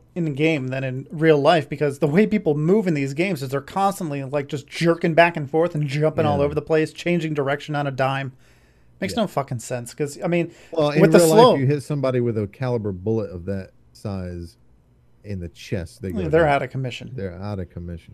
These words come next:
Speaker 2: They're not fighting anymore.
Speaker 1: I mean, with the slow bullets, people will dodge your shots without even trying.
Speaker 2: Yeah, they don't even know you're shooting them. They're just wiggling around fighting somebody else.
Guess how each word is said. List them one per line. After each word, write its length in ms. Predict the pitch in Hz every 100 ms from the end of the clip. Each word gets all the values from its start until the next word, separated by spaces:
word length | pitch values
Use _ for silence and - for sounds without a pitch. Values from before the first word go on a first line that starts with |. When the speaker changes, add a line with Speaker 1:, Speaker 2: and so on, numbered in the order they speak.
| 98
Speaker 2:
They're 100 | 95
not 180 | 98 95
fighting 400 | 98 92 87 85
anymore. 300 | 87 87 90 160
Speaker 1:
I 60 |
mean, 260 | 165 165 180 - 202
with 200 | 175 170
the 80 |
slow 300 | 131 - 180
bullets, 400 | 196 226 240 240
people 280 | - 220 269
will 160 | 226 170
dodge 380 | 135 170 214 196
your 120 | 185
shots 380 | - 180 160 -
without 180 | 165 180
even 160 | 151
trying. 540 | - - 139 120 110 _ _ _ _ _ _
Speaker 2:
Yeah, 180 | 135 104
they 100 | 95
don't 160 | 113 117
even 220 | 107 98
know 200 | 98 98
you're 180 | 98 92
shooting 380 | - 92 90 85
them. 140 | 82
They're 100 | 90
just 260 | 90 95 - _ _ _ _ _ 107
wiggling 420 | 123 110 113 104
around 340 | 101 101 98
fighting 300 | 101 98 95
somebody 380 | - 98 90 87
else. 340 | 90 - -